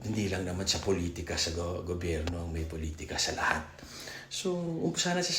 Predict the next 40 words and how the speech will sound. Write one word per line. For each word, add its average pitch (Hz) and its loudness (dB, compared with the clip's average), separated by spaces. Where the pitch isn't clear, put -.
sarili 175 6
natin 226 6
at 196 4
ayusin 233 4
natin. 185 4
Yung 196 6
nararapat 190 6
lang 165 0
dapat 147 -2
bigyan 131 4
ng 127 2
karangalan 101 0
ng 90 -2
dapat. 80 -6
Wag 113 -6
puro 120 -2
hype 110 -2
or 107 2
meme. 98 2
Diba? 98 4
Ayus-, - 8
ayusin 110 6
natin 90 0
ang 82 -2
trabaho 76 -4
natin. 73 -6
Tama 82 -2
kayo, 101 0
mali 85 0
ako. 80 -4
Tama 78 -2
kayo, 90 0
mali 80 0
ako. 78 2
I'm 80 0
not 80 -4
your - -2
doctor. - -2
Do 80 0
what 78 -2